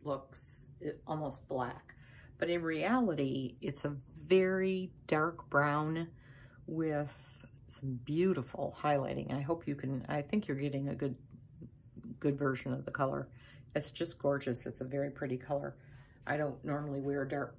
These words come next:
wigs, but, and I would have to put curls <laughs> in this too. But anyway, it's a beautiful color, Ginger. Very short bob. Let me give you some information on her. Again, it's a Belle Tress wig, heat friendly.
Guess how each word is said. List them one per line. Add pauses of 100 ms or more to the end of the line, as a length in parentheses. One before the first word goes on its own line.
(200)
wigs,
but, (1700)
and (600)
I
would
have
to
put
curls
<laughs>
in
this
too. (460)
But (420)
anyway,
it's
a
beautiful
color, (100)
Ginger. (600)
Very
short
bob.
Let
me
give
you
some
information
on
her.
Again, (180)
it's
a
Belle
Tress
wig, (260)
heat
friendly.